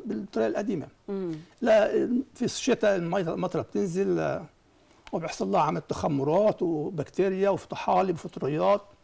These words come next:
Speaker 1: وبتنزل المية على الناس، فما كانتش حياة آدمية. تنبهت الحكومة والقيادة السياسية في هذا الوقت لذلك،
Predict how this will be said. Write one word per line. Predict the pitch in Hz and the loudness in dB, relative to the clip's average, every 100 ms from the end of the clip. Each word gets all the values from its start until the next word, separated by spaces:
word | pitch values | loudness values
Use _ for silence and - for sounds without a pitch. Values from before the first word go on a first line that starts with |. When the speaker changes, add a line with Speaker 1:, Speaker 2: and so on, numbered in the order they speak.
| _ - | _ -14
Speaker 1:
وبتنزل | - - 220 175 | -8 0 0 2
المية | 170 160 196 165 | 0 0 0 0
على | 170 170 | -2 -2
الناس، | 156 165 240 - - - _ - _ | -4 -4 -4 -6 -16 -20 _ -20 _
فما | 226 190 | -6 -2
كانتش | 220 - | -2 -4
حياة | - - 185 190 180 - _ _ - | -8 -4 -2 -2 -4 -12 _ _ -2
آدمية. | 196 151 127 104 - _ _ _ _ - _ - | 0 0 -4 -8 -18 _ _ _ _ -20 _ -6
تنبهت | 202 147 202 269 - | -2 0 2 2 0
الحكومة | - 147 226 202 165 | -4 -4 -2 -2 -4
والقيادة | 165 214 | -4 -2
السياسية | 254 220 160 214 | -2 -2 -4 -2
في | 165 | -2
هذا | 147 170 | -2 -2
الوقت | 147 196 - | -4 -4 -6
لذلك، | 143 160 254 | -4 0 0